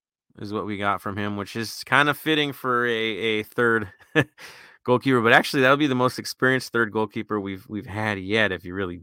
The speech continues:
break it all down. Uh, we'll see. We'll see. Uh, it would make sense. I know they're, I know Inter is in the process of pretty much throwing everybody everywhere and starting over. So,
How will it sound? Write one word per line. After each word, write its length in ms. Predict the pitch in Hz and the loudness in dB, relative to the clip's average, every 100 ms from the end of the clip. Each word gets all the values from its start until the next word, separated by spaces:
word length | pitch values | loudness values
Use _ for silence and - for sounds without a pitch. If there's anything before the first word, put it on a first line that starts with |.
| _ - | _ -2
break 240 | 98 92 | -2 0
it 80 | 95 | -2
all 160 | 90 | 0
down. 400 | 87 110 95 95 - - - - - - | 2 4 4 0 -8 -20 -20 -20 -20 -2
Uh, 560 | 104 104 101 98 92 90 | 4 6 6 6 4 0
we'll 240 | 92 117 | -4 -6
see. 460 | 156 214 285 302 165 _ _ _ _ _ - | -6 -4 -2 -2 -4 _ _ _ _ _ -8
We'll 140 | 120 135 | -6 -6
see. 380 | - 123 90 _ _ _ - | -2 -2 -2 _ _ _ -4
Uh, 480 | 104 104 101 101 - _ _ _ _ _ _ _ - | -2 0 0 -2 -4 _ _ _ _ _ _ _ -8
it 60 | |
would 120 | 110 | -6
make 220 | 110 165 - | -6 -10 -12
sense. 540 | - 90 151 - - _ _ _ _ _ _ _ _ _ _ _ _ _ _ _ - | -10 -10 -10 -16 -20 _ _ _ _ _ _ _ _ _ _ _ _ _ _ _ -8
I 80 | 110 | -2
know 120 | 127 | 2
they're, 200 | 120 135 - | 2 0 -2
I 100 | 123 | -2
know 140 | 147 | 0
Inter 320 | 135 143 156 131 | 0 -2 2 2
is 80 | 117 | 2
in 60 | |
the 80 | 113 | -4
process 460 | 117 117 - 113 98 | 4 2 2 -10 -12
of 80 | |
pretty 220 | - 120 110 | -6 -2 -2
much 240 | 107 - | -2 -2
throwing 260 | 113 107 107 | 0 0 0
everybody 400 | 107 107 98 104 | -4 -4 -2 -2
everywhere 240 | 104 98 | -2 -4
and 100 | 95 | -6
starting 300 | - 101 95 | -2 -2 0
over. 280 | 107 90 90 | -4 -4 -8
So, 400 | - 95 90 | -6 -6 -6